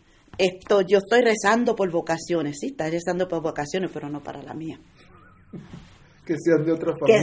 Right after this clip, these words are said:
Speaker 1: sean de otra familia, pero no la mía. Entonces,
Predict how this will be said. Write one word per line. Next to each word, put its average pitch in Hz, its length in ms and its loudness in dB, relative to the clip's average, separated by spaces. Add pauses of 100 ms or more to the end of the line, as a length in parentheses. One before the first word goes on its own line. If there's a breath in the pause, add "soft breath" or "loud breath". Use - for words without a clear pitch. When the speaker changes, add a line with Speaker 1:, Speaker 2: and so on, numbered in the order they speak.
Speaker 1:
sean 226 260 8
de 220 120 8
otra 220 280 6
familia, 220 460 4
pero 180 220 2
no 170 160 2
la 156 160 -4
mía. 151 320 -4 (180)
Entonces, 170 300 -8